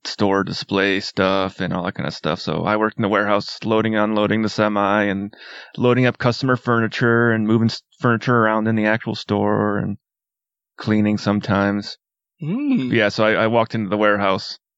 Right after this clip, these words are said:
Speaker 1: and I, I can't remember. My mom was pretty much like, <gasps> "Oh, that's you!"
Speaker 2: <laughs>
Speaker 1: 'Cause she saw me with long hair, then the next
Speaker 2: "Ryan
Speaker 1: day she
Speaker 2: Patrick
Speaker 1: sees me.
Speaker 2: Duffy, what have you
Speaker 1: Yeah.
Speaker 2: done to yourself?"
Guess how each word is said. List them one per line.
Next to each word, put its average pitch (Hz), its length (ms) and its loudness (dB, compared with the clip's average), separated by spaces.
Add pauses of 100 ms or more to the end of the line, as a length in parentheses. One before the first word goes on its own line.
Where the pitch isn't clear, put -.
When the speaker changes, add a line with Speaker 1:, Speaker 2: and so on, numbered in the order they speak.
(480)
Speaker 1:
and 101 140 -2
I, 104 160 0
I 107 100 -4
can't 139 220 0
remember. 110 260 0
My 113 140 0
mom 120 260 2
was 117 180 0
pretty 131 180 2
much 123 120 0
like, 117 160 0
<gasps> - 40 -4
"Oh, 440 840 8 (1000)
that's 381 240 2
you!" 466 440 8 (120)
Speaker 2:
<laughs> - 680 -2 (1040)
Speaker 1:
'Cause 147 400 0 (680)
she - 180 2
saw 165 240 6
me 165 100 4
with 156 160 4
long 139 260 4
hair, 147 240 6
then 143 140 2
the 131 80 -2
next 135 220 2
Speaker 2:
"Ryan 240 260 2
Speaker 1:
day 160 140 8
she 160 120 0
Speaker 2:
Patrick 160 260 2
Speaker 1:
sees 151 60 -4
me. 185 140 2
Speaker 2:
Duffy, 160 360 0
what 214 180 2
have 196 160 -2
you 180 60 2
Speaker 1:
Yeah. 226 160 6
Speaker 2:
done 180 180 4
to 139 80 -6
yourself?" 131 580 -2